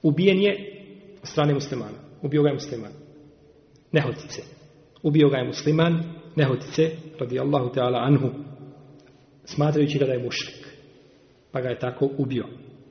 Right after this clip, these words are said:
Što je sigurno njemu šta? Šehadet. Jer je poginuo na bojnom polju, bez obzira koga je ubio, bilo pravom ili bez prava, on je, inša Allah ta'ala,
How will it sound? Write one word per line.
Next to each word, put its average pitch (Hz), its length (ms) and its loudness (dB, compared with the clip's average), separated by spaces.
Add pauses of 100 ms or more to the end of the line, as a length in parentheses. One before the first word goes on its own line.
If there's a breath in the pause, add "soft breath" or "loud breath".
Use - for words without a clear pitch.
(760)
Što - 180 0
je 127 40 4
sigurno 170 300 4
njemu 147 220 2
šta? - 200 0 (1400)
Šehadet. 170 440 -2 (400)
Jer 147 80 -2
je 147 80 -2
poginuo 180 260 4
na 139 80 4
bojnom 147 320 2
polju, 202 200 4 (360)
bez 170 200 4
obzira 151 260 2
koga 160 160 4
je 139 140 4
ubio, 180 260 6 (160)
bilo 147 320 0 (300)
pravom 175 380 4
ili 139 120 0
bez 135 220 -6
prava, 185 500 2 (800)
on 165 180 8
je, 147 60 6
inša 151 200 4
Allah 135 180 2
ta'ala, 147 360 4